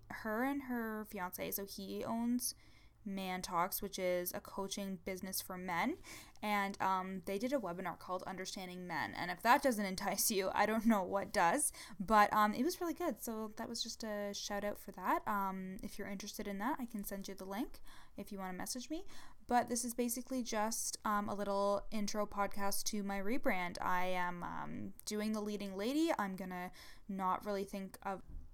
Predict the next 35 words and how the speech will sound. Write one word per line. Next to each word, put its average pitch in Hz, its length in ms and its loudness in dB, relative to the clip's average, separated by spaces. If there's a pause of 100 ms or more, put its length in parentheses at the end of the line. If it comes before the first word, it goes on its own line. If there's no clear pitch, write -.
of 202 140 2
a 190 60 -2
schedule. 320 640 8
I'm 196 220 2
just 180 200 -4
gonna, 185 220 -2
like, 170 420 -4 (640)
post 262 440 0
content 247 460 2
when 214 140 -2
I 190 120 -4
can 262 540 2
and 185 240 -4
when 185 140 -6
I'm 180 120 -8
feeling 190 300 -8
inspired 233 720 2
and 196 160 -4
not 185 240 -2
worry 202 280 -2
about 185 320 -2 (340)
writing 196 280 2
out 190 180 0
big 196 200 -4
scripts - 800 4
or 175 320 -2
anything 220 380 0
like 208 200 -2
that, 196 200 4
which 202 160 -4
is 185 140 -6
what 185 100 -4
I 180 60 -2
was 180 160 -6
doing. 214 420 -2